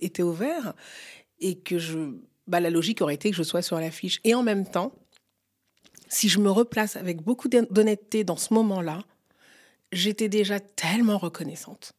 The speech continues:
de la bataille que le réalisateur avait menée pour que je sois dans le film. J'étais tellement reconnaissante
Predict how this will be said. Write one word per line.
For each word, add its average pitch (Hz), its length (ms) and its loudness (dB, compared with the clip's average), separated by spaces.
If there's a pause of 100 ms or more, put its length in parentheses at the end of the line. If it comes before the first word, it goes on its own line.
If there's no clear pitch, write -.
(920)
de 180 120 2
la 175 120 2
bataille 196 400 0
que 226 120 0
le 180 60 2
réalisateur 185 580 -2
avait 175 180 -2
menée 180 280 -2
pour 180 220 -8
que 165 100 -4
je 156 100 -2
sois 170 200 -2
dans 175 120 -8
le 175 60 -10
film. 170 300 -14 (600)
J'étais 196 380 0
tellement 220 360 0
reconnaissante 185 840 -4